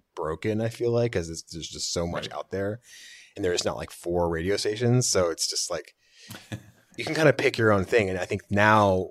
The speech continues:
Speaker 1: you know, it's, I feel like doing a, a, a cocktail book about, like, the twenty twenties is, like, can you even, is, or even, like, the twenty tens is, like,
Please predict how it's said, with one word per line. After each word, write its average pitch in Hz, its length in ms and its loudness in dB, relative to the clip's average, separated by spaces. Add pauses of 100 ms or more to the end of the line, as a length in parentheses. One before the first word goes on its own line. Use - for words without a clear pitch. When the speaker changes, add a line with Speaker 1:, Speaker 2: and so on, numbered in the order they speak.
Speaker 1:
you 104 120 -4
know, 92 200 2
it's, 98 200 -6
I 85 80 -2
feel 117 160 0
like 101 160 -2
doing 104 260 2
a, 98 80 0 (100)
a, 95 240 -6
a - 60 -8
cocktail 95 400 -2
book 90 160 -4
about, 80 240 -6
like, 80 180 -8 (460)
the 92 80 -4
twenty 98 340 -2
twenties 95 540 0
is, 87 180 -4
like, 87 400 -8 (520)
can 101 160 0
you 101 100 2
even, 101 580 -2 (280)
is, 120 200 -4
or 120 140 2
even, 120 180 0
like, 107 120 4
the 104 60 -2
twenty 101 260 -2
tens 110 400 4
is, 85 180 -6
like, 87 300 -2